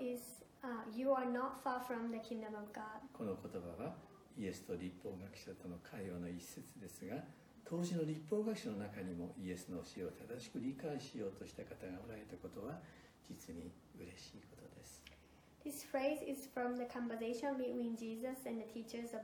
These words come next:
Speaker 1: the law, but I'm glad to see that there were some teachers of the law try to understand teaching of Jesus correctly.
Speaker 2: まず、イエスの受難週の出来事を三つ取り上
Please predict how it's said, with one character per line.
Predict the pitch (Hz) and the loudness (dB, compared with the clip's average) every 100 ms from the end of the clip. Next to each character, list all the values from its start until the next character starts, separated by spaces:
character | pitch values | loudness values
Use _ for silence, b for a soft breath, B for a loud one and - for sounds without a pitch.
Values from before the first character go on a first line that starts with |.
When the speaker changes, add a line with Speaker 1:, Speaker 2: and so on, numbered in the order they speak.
| 214 | -2
Speaker 1:
the | 202 | -2
law, | 214 226 - B B - | 0 0 -4 B B -6
but | 254 254 | 2 4
I'm | 254 | 6
glad | 254 262 269 370 | 6 6 6 0
to | |
see | - 262 254 247 | -2 0 0 2
that | 233 - | 0 4
there | 240 | 4
were | 240 240 | 4 2
some | - 226 226 | 0 0 0
teachers | 240 - 302 - | -2 4 4 4
of | 254 | 2
the | 233 | 2
law | 208 202 208 - | 2 2 2 -2
try | 226 220 | -2 0
to | 254 | 0
understand | 233 226 226 - 214 208 - | 0 0 -2 -4 -4 -4 -4
teaching | 220 - 233 220 | -6 -2 -2 -2
of | 220 | -4
Jesus | 214 208 214 - | -6 -4 -6 -8
correctly. | - - - - 240 B B - | -8 -10 -8 -8 -8 B B 0
Speaker 2:
ま | 147 | 4
ず、 | 127 120 | 6 6
イ | 131 | 6
エ | 139 | 6
ス | 131 | 4
の | 110 | 2
受 | 90 101 | 2 0
難 | 104 110 | 2 0
週 | - 98 | -2 0
の | 87 82 | 0 0
出 | 85 | -4
来 | 82 | -6
事 | - 82 - 90 | -4 -4 -2 -2
を | 87 | 0
三 | 127 | -2
つ | - - | -2 -6
取 | - - | -6 -10
り | |
上 | - | -10